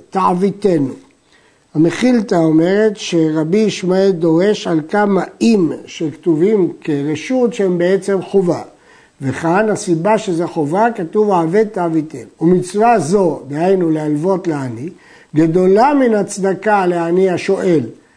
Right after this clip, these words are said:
יותר חשוב להלוות לו מאשר לתת לו צדקה כשהוא מבקש. שזה כבר נצרך לשאול. אני הגיע לדרגה שהוא מבקש, פושט יד, וזה שזקוק להלוואה עדיין לא הגיע למידה זו,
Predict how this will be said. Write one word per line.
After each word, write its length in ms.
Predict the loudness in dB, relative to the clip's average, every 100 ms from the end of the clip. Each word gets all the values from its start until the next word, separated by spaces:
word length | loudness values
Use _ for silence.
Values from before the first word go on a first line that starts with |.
| _ _ -4
יותר 460 | -4 0 0 0
חשוב 580 | -2 -8 -6 0 2 4
להלוות 580 | 2 0 0 0 -2 -2
לו 220 | -2 -2
מאשר 520 | -2 -2 -4 0 0
לתת 400 | 2 -2 -4 -4
לו 120 | -4 -4
צדקה 420 | -4 -2 0 0
כשהוא 260 | 0 2
מבקש. 760 | 2 0 -2 -6 -12 -16 -16 0
שזה 600 | 0 2 2 2 2 0 -6 -18 _ _ -6
כבר 200 | -2 2
נצרך 580 | 2 0 0 0 0 -2
לשאול. 420 | -2 -4 -12 -16 -20 -12
אני 500 | -2 2 4 4 2 0
הגיע 380 | -2 0 2
לדרגה 640 | 2 0 -2 -2 0 2 0
שהוא 240 | 0 0
מבקש, 500 | 0 -2 0 0 0
פושט 420 | -2 -6 0 0 2
יד, 280 | 0 0 -4 -12 -4
וזה 520 | -2 0 2 2 2
שזקוק 580 | -2 -4 -4 -2 -2 -2
להלוואה 640 | -2 -2 0 0 2 2 0 -6 -20 -6
עדיין 440 | -2 2 4 4
לא 180 | 4 4
הגיע 400 | 2 2 0 0
למידה 440 | 0 -2 -2 -6 -12
זו, 180 | -14